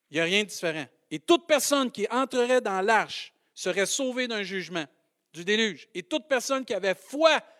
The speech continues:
en ce moyen-là était justifiée, épargnée d'un jugement. Dieu nous enseigne même dans Genèse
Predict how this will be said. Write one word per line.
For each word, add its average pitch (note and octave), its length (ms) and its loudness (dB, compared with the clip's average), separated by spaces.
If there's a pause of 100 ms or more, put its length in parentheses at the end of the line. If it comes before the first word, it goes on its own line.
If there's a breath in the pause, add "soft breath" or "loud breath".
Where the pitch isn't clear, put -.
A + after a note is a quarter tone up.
(160 soft breath)
en F#3+ 160 -6
ce G#3+ 200 -2
moyen-là G#3+ 800 2 (340 soft breath)
était E3+ 340 -2
justifiée, F#3+ 580 -6
épargnée E3 400 -6
d'un C3+ 160 -12
jugement. A2+ 340 -20 (3500)
Dieu A#3 140 2
nous A#3+ 140 0
enseigne A#3+ 360 2
même B3 180 -2
dans G3+ 200 0
Genèse G#3 680 0